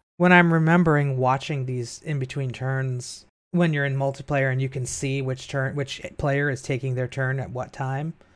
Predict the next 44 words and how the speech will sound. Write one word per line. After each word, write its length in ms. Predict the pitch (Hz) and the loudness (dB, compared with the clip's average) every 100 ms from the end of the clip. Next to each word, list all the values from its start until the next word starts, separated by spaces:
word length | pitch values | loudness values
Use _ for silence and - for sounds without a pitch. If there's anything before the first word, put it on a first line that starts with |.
| _ _ | _ _
It, 320 | 160 160 - - _ _ _ | -4 -4 -4 -14 _ _ _
as 160 | 190 - | -2 4
far 180 | 226 | 6
as 160 | 202 147 | 6 4
when 180 | 180 190 | 2 6
I 100 | 226 | 6
remember 420 | 202 160 147 135 | 6 2 2 -2
seeing 420 | 127 151 143 135 | -2 -4 -2 0
it 200 | 135 127 - | 0 -2 -2
in 140 | 160 | -4
Civ 260 | 151 185 170 | 0 0 2
five, 380 | 180 180 180 156 | 4 4 4 2
it, 180 | - | -2
you 160 | 131 165 | -2 -2
could 160 | - 151 | 0 0
always 240 | 147 135 | 0 0
see 200 | - 147 | -2 0
which 240 | 131 131 | 0 -2
A 140 | 143 139 | 0 2
I 120 | 127 | 2
was 220 | 123 - | 0 -4
moving 260 | 151 131 131 | -4 -2 -4
at 120 | 123 | -4
what 160 | 135 - | -8 -6
time, 500 | 156 156 135 127 131 - _ _ - | -4 -2 -2 -6 -8 -18 _ _ -2
and 240 | 165 147 | 0 2
that 160 | 151 156 | 4 4
was 160 | 151 | 2
always, 420 | 143 139 131 123 127 | 0 0 0 -4 0
like, 280 | 151 131 - _ _ _ | 0 0 -8 _ _ _
on 300 | 151 139 131 | -2 0 -2
the, 260 | 127 123 123 | -2 -2 -2
um, 360 | 110 107 104 - _ _ | -2 -4 -8 -14 _ _
the 180 | - 139 | -2 0
Enter 240 | 147 147 135 | -2 -2 -4
the 100 | 123 | -2
Renaissance 680 | 127 127 127 120 113 - | -2 -4 -4 -4 -4 -6
map 520 | 127 123 123 107 - - _ | -6 -4 -4 -4 -8 -18 _
in 220 | 151 131 | -4 -2
Gods 320 | 123 131 123 120 | 0 0 0 -2
and 140 | 113 | -6
Kings, 360 | 135 120 113 - | -6 -4 -6 -8
which 200 | 131 - | -8 -4
was 320 | 123 117 | -6 -6